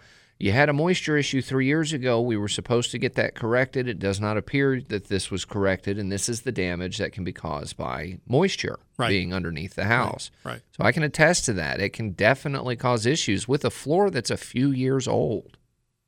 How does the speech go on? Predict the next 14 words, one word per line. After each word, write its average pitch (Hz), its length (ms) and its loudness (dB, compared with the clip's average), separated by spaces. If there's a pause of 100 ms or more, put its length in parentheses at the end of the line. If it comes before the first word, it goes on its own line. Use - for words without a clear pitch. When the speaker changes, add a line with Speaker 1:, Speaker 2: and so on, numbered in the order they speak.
(480)
Speaker 2:
Okay. 127 320 -6 (1200)
American 190 560 6
Dream 180 300 4
Flooring 196 420 4
and 160 140 2
Tile, 160 480 4
you 131 160 0
gotta 196 280 4
expand 180 540 2
the 156 80 2
name 165 280 2
of 165 60 2
your 147 220 0 (320)
company 143 600 2